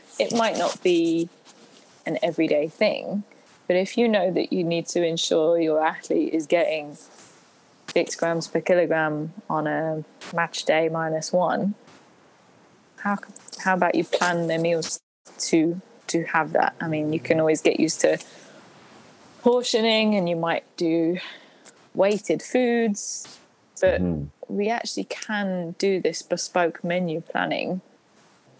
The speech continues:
Speaker 1: on a team sport scale. So I'd hope there is a, a bigger shift to individualization for a team sport. I think that's,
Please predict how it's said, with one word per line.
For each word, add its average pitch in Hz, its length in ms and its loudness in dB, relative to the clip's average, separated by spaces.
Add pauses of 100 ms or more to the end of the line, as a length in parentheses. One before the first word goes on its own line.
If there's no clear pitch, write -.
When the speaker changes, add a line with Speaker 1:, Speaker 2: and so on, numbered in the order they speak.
(240)
Speaker 1:
on 175 180 0
a 160 80 0
team 170 300 -4
sport - 340 0
scale. - 420 0
So 165 340 0 (120)
I'd 175 180 -2
hope 208 240 0 (120)
there 170 180 2
is 170 400 -2 (540)
a, 170 480 -4 (600)
a 175 60 -2
bigger 185 360 2
shift - 460 -2 (100)
to 160 300 2
individualization 165 1400 0 (200)
for 156 280 2
a 151 60 0
team 160 300 -2
sport. - 440 0 (220)
I 165 80 -8
think - 300 -6
that's, - 640 -4